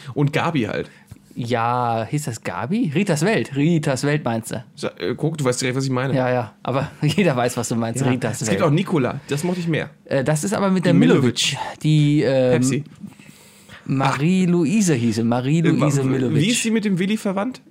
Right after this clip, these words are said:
Speaker 2: Tochter.
Speaker 1: Tochter,
Speaker 2: Tochter.
Speaker 1: direkte Tochter.
Speaker 2: Richtig.
Speaker 1: Das war eine gute Sendung. Die hab
Speaker 2: Ja.
Speaker 1: ich gemocht, die hab ich gemocht.
Speaker 2: Mhm.
Speaker 1: Ja.
Speaker 2: Mit dem
Speaker 1: Die
Speaker 2: bösen Chefarzt,
Speaker 1: Ja,
Speaker 2: der
Speaker 1: aber
Speaker 2: aber
Speaker 1: die, aber,
Speaker 2: irgendwie auch
Speaker 1: aber die,
Speaker 2: lustig
Speaker 1: die
Speaker 2: war.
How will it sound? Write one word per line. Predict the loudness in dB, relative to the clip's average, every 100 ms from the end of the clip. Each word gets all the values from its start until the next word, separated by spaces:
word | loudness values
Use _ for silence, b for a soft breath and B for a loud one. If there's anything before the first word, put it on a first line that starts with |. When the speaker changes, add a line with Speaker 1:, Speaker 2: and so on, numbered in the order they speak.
| -6
Speaker 2:
Tochter. | -4 -2 -4 -4 -6
Speaker 1:
Tochter, | -6 -4 -6 -6
Speaker 2:
Tochter. | 0
Speaker 1:
direkte | 0 0 0
Tochter. | -2 -4 -6 -8
Speaker 2:
Richtig. | -8 -6 -8 -10 -6
Speaker 1:
Das | -6
war | -2
eine | -2
gute | -2 -4
Sendung. | -4 -4 -6 -10
Die | -4
hab |
Speaker 2:
Ja. | -2
Speaker 1:
ich | 0
gemocht, | -2 -2 -4
die |
hab | -6
ich |
gemocht. | -2 -4 0
Speaker 2:
Mhm. | 0 0 B B
Speaker 1:
Ja. | -10 -10 _ -20 B
Speaker 2:
Mit | 0 4
dem | 6
Speaker 1:
Die | 6
Speaker 2:
bösen | 6 4
Chefarzt, | 2 2 0 -2 0 2
Speaker 1:
Ja, | 6
Speaker 2:
der | 6
Speaker 1:
aber | 6
Speaker 2:
aber | 4 4
Speaker 1:
die, |
aber, | 6 6
Speaker 2:
irgendwie | 6
auch | 6
Speaker 1:
aber | 6
die, | 4
Speaker 2:
lustig | 4 4
Speaker 1:
die |
Speaker 2:
war. | 4